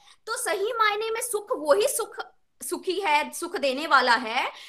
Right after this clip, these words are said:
जो हमें प्रभु से दूर ना करे, और दुख वही अच्छा है जो हमें ईश्वर की शरणागत हमेशा रखे। तो यही मेरी, अ, लर्निंग्स, अ, हैं भैया, जो मैंने फील करी हैं, जो मैं प्रैक्टिस में ले रही हूँ अपनी,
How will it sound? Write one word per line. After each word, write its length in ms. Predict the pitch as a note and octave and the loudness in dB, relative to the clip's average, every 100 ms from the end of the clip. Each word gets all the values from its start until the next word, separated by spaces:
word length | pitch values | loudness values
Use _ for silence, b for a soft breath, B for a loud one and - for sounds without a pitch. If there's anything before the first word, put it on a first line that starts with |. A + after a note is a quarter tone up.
| - | -12
जो 160 | C4 F4 | -2 2
हमें 340 | B4+ E4+ F#4 | 2 2 0
प्रभु 240 | E4 B3+ D4 | -2 -4 -4
से 140 | F4+ | -8
दूर 300 | B3+ B3 C4 | -6 -6 -2
ना 140 | D#4 | 0
करे, 320 | E4+ D#4+ D#4 E4 B - | 0 0 -2 -4 B 4
और 160 | G4 | 6
दुख 200 | D4+ A4 - | 6 2 -4
वही 280 | D#4 G4+ A4 | -6 -2 2
अच्छा 320 | C5 - - | 2 4 4
है 260 | - E4 D#4 | 4 2 -8
जो 140 | E4 | -10
हमें 420 | F#4 D4 D4+ F#4+ A4 b - | -8 -8 -10 -12 -16 b -14
ईश्वर 340 | D4 E4+ E4+ | -12 -8 -8
की 140 | E4+ F#4 | -8 -8
शरणागत 580 | E4 C#4+ C#4 F4 B4+ B4+ | -6 0 4 4 2 -8
हमेशा 340 | D4 C4+ B3+ | -8 -8 -8
रखे। 360 | A3 G#3+ - A3 - b b _ | -8 -10 -12 -14 -14 b b _
तो 200 | D4 C4+ | -2 -2
यही 340 | C4+ C4 F4 F#4+ | -2 -4 -4 -4
मेरी, 380 | F4 D#4+ D4+ | -6 -8 -8
अ, 240 | C#4+ C4+ B3+ | -2 0 0
लर्निंग्स, 580 | A#3+ C#4+ D4+ F#4 F4+ F4 | 0 -2 0 0 0 -2
अ, 480 | F4 D#4+ C#4+ B3+ - | -2 0 0 -4 -2
हैं 220 | D4+ D#4 | 0 2
भैया, 260 | F#4+ D4+ A4 | 2 2 -2
जो 120 | G4 | 0
मैंने 200 | D4+ D#4 | -2 -2
फील 260 | D#4 D4 | -4 -6
करी 360 | E4 F4 E4+ G4 | 0 2 4 2
हैं, 140 | G4 | 0
जो 100 | F4+ | -2
मैं 140 | D#4 C#4+ | -2 0
प्रैक्टिस 400 | A#3+ - E4 G#4+ | -2 -2 -4 0
में 100 | F4+ | 0
ले 200 | D#4+ D#4+ | 0 0
रही 200 | E4 F4 | 0 0
हूँ 100 | E4+ | 0
अपनी, 300 | D#4 D#4 | -2 -8